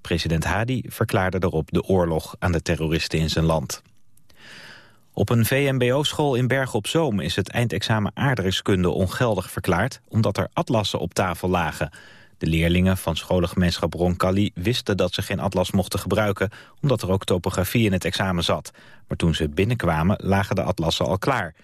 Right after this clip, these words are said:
"Dat vond iedereen raar, maar wel handig," zegt een van de leerlingen op Twitter.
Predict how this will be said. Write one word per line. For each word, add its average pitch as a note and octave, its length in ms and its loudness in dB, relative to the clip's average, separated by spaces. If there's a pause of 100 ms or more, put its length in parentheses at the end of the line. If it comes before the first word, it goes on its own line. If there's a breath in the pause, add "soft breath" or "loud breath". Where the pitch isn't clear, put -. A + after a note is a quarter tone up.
(380 soft breath)
"Dat A2+ 160 -2
vond A2 160 2
iedereen A2 360 2
raar, A#2+ 340 0
maar B2+ 180 0
wel C#3+ 180 2
handig," C3+ 440 -2
zegt - 260 -2
een F#2+ 180 2
van F#2+ 120 0
de F#2+ 80 4
leerlingen F2+ 420 2
op - 120 -4
Twitter. F2 420 0